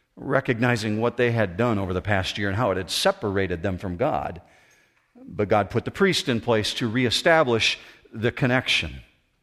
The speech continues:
So here's the complication. Every year, year after year after year, ten becomes twenty, twenty becomes a hundred, hundred becomes a thousand.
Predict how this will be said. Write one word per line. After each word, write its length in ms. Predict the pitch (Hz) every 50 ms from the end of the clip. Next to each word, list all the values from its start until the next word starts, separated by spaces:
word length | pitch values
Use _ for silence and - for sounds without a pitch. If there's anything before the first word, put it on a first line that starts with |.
| _ _ _ _ _ _ _ _ _ _ _ -
So 220 | - - - 120 104
here's 300 | 120 135 127 110 95 87
the 60 | 95
complication. 760 | - 139 127 104 90 92 - - 95 85 82 - - - - - - _ _ _ _ _ _ _ _ _ _ _ _ _ _ _ _ _ _ _ _ _ _ _ _ - - - - - - _ _ _ _ _ _ _ _ _ _ - 131
Every 260 | 143 139 139 127 117
year, 340 | 107 98 95 101 117 117 - - - _ _ _ _ _ _ _ _ _ _ _ _ _ _ _ _ _ -
year 460 | 107 104 113 120 123 131 139 135 117 - - - _ _ _ _ _ _ -
after 200 | 98 - - 101
year 460 | 95 104 104 104 107 107 101 98 92 - _ _ _ _ _ _ _ _ _ _ _ _ _ _ -
after 240 | 92 - - 87
year, 440 | 85 90 87 90 95 92 92 95 85 - _ _ _ _ _ _ _ _ _ _ _ _ _ _ _ _ _ _ -
ten 240 | - 127 110 104 98
becomes 340 | 98 - 101 92 82 -
twenty, 340 | - - 113 107 101 101 95
twenty 260 | 90 - 113 98 90
becomes 320 | 78 87 - - 95 87 82
a 60 | 80
hundred, 360 | 73 101 98 87 85 85 76
hundred 220 | 78 98 90 78 69
becomes 280 | 78 - 92 82 -
a 20 | -
thousand. 680 | - - 92 87 85 82 85 80 82 80 73 73 80